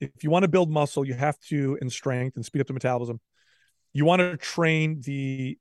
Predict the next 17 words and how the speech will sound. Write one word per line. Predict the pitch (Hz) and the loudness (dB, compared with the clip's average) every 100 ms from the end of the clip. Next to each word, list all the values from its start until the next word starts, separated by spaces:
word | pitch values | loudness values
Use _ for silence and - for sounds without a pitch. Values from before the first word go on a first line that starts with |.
| _ | _
uh, | 135 139 | -6 -6
the | 135 - | -8 -2
anaerobic | 160 160 151 151 151 143 - - - | 2 4 6 6 6 4 -2 -18 -6
part | - 123 127 - | 0 2 0 -4
of | 123 117 - | -4 -6 -8
performance. | - 120 127 123 110 110 - - | -10 -8 -8 -8 -10 -10 -16 -8
So | 131 120 - - 156 | -4 -4 -6 0 4
aerobic | 151 180 196 208 | 8 8 8 4
is | - 147 127 | 2 -2 -2
stamina, | - - 156 156 151 147 | -6 0 2 2 2 0
cardio, | - 143 143 147 147 | 2 2 2 0 0
go, | 135 135 | 0 2
go, | 135 | 0
go. | 127 139 139 170 - _ _ _ _ 160 | -2 -2 0 -2 -8 _ _ _ _ 2
Anaerobic | 170 170 185 170 160 156 | 2 2 4 4 4 2
is | - 135 | -2 -8
strength. | - 139 117 107 _ | -6 -4 -4 -6 _